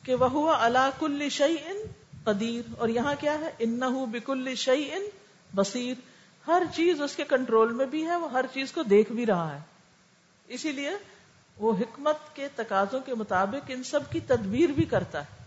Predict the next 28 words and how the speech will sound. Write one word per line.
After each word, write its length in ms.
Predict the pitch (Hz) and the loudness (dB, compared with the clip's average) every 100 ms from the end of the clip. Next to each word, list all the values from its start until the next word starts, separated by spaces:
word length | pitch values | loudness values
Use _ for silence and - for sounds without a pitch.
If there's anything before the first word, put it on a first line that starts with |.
| - _ _ - | -20 _ _ 0
جہازوں 380 | 240 233 330 381 | 6 6 6 2
کو 160 | 370 | 2
اڑانے 380 | 294 269 294 339 | 4 4 2 -2
کے 100 | 339 | -6
لیے 320 | 277 277 285 294 | -8 -6 -6 -4
کوئی 240 | - 277 277 | -2 -4 -4
سسٹم 440 | - 254 - 320 | -6 -6 -6 -8
چاہیے 340 | - 247 247 381 | -2 0 2 0
ہوتا 200 | 403 403 | -2 -4
ہے 40 | |
انسان 380 | 370 330 277 277 285 | -8 -6 -4 -4 -10
کو، 80 | 294 - - - _ _ - | -16 -16 -20 -20 _ _ -2
کیسے 280 | 247 254 285 | 0 0 -2
اڑیں 320 | 262 254 240 | -2 -4 -2
گے، 180 | 247 247 | -2 -2
کہاں 260 | 226 214 254 | -4 -4 -4
سے 60 | 262 | -2
اڑیں 280 | 247 240 240 | -2 -2 -6
گے، 160 | 240 240 233 | -4 -6 -6
کس 120 | 247 | -6
طرف 220 | 269 262 208 | 0 0 0
جائیں 340 | 220 233 226 | -2 -2 -2
گے، 160 | 240 240 - - - | -4 -4 -8 -20 -12
کس 120 | 240 | -8
طرف 200 | - 247 233 | -2 -2 -2
نہیں 160 | 247 233 | -6 -2
جائیں 320 | 233 233 233 | 0 0 -2
گے، 140 | 254 | -4